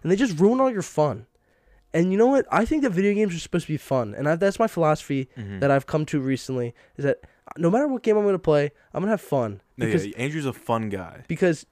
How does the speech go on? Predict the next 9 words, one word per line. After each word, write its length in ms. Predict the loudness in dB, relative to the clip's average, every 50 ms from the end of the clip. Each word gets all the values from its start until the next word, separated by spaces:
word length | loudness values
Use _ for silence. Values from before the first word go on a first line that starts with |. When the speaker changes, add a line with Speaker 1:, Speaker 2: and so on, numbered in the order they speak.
| _ _ _ _ _ -8
Speaker 1:
too 160 | -6 -2 0
much 260 | 2 0 0 -2 -4
recently 440 | -6 -6 -6 -6 -6 -4 -2 -2 -2 -2
have 180 | -2 -2 0
I 140 | 0 0 0
just 200 | 0 -2 -6 -6
been 120 | -6 -4 -4
getting 300 | -4 -4 -4 -6 -8 -6
mad, 420 | -6 -4 -2 -2 -2 -2 -4 -4